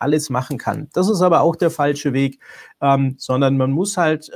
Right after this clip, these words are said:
einfach durch diese neue Art und Weise der Administration sich drauf einstellen, dass man mit mehreren Tools arbeitet. Also das Windows Admin Center gehört in jede Umgebung rein. Und ich habe das bei uns hier auch schon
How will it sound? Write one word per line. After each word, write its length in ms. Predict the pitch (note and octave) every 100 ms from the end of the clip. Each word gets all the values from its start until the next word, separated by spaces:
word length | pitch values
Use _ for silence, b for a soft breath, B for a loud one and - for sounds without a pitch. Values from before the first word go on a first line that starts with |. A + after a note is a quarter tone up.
| -
einfach 520 | C3 D3 D3+ C#3+ -
durch 320 | C#3 C#3 C3+
diese 280 | C3+ A#2+ A#2+
neue 480 | G#2 A2+ D3 F#3 F3+
Art 220 | D3 D3+
und 140 | C#3+
Weise 300 | A#2+ A#2+ C3
der 120 | B2+ A2+
Administration 920 | - B2 A#2+ - A#2+ - A#2 A#2+ A#2+ b b
sich 240 | - A#2+
drauf 260 | - A#2+ A#2
einstellen, 540 | - A2 A2 A#2 A2+
dass 160 | A2+ A2+
man 140 | B2+
mit 200 | D3+ D3+
mehreren 400 | A2 B2 B2+ B2
Tools 320 | A#2+ A#2+ A#2
arbeitet. 540 | - G2 A2 A2+ - -
Also 220 | A2 A#2+
das 120 | A#2
Windows 280 | B2+ A#2+ G#2+
Admin 300 | - - A#2+
Center 340 | B2 A2+ B2
gehört 320 | A2+ G2+ G#2 A#2+
in 120 | A#2+
jede 300 | - - G#2
Umgebung 500 | G#2 G2 G2+ G#2 G#2
rein. 380 | C3+ G#3+ A#3+ A#3+ B B -
Und 80 | A#3+
ich 140 | G#3
habe 100 | F#3+
das 140 | F#3 D#3
bei 160 | D3+
uns 240 | A2 C#3 -
hier 280 | C3+ B2+ b b -
auch 200 | G#2 A#2+
schon 380 | - C3 B2